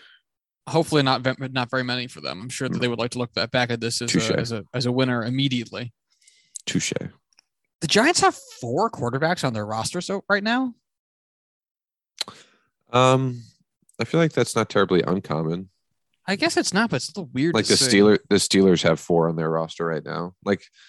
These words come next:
Speaker 2: they're ninety-man rosters, uh, I think, uh, already,
Speaker 1: Yeah,
Speaker 2: so
Speaker 1: like, ninety-two, I think. Yeah.
Speaker 2: Yeah.
Speaker 1: Still, just weird to see. Um, but yeah, so he joins a, a room of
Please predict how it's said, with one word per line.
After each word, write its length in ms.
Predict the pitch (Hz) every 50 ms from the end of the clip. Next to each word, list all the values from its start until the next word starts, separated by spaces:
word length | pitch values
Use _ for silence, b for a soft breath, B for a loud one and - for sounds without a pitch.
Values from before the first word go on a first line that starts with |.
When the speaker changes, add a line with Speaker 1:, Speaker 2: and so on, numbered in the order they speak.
| b b b b _ _
Speaker 2:
they're 160 | - 107 101 101
ninety-man 640 | 98 90 82 87 92 92 92 87 87 87 87 85
rosters, 800 | 82 85 85 87 87 - - 95 92 92 92 - - - - - _ _ - - - 101
uh, 540 | 98 - 87 87 90 90 90 90 90 87 90 90
I 80 | 90
think, 240 | - - 92 - 92
uh, 40 | 90 - _ _ _ _ -
already, 400 | - 101 98 95 101 101 101 104
Speaker 1:
Yeah, 60 | 101
Speaker 2:
so 280 | 98 - 147 139 85 87
Speaker 1:
like, 100 | - -
ninety-two, 480 | 123 120 123 120 117 - - 123 113 110
I 60 | 113
think. 340 | 120 - 113 117 117 117 120
Yeah. 200 | 117 127 139 139 _ _ _ _ _ _ _ _ _ _ _ 50
Speaker 2:
Yeah. 220 | 50 50 - - - -
Speaker 1:
Still, 300 | - - 170 160 147 127
just 200 | 127 156 - -
weird 160 | 131 135 131
to 60 | 104
see. 300 | - - 107 113 117 120 120 - - _ _ _ _ _ _ _ _ _ _ _ _ _ _ _ _ _ _ _ _ _ _ _ _ _ _ _ - 147
Um, 280 | 147 147 147 151 151
but 160 | 151 160 147
yeah, 280 | 170 170 190 208 202 156 123
so 460 | - - - 151 151 151 147 143 - _ _ _ _ _ _ _ _ _ _ _ _ _ _ _ _ _ _ _ _ _ _ _ _ _ -
he 180 | 139 147 147
joins 360 | 135 147 151 151 151 143 131
a, 160 | 143 143 139 -
a 120 | - 139
room 340 | 139 135 147 151 160 156 147
of 460 | 139 135 135 127 120 - - - -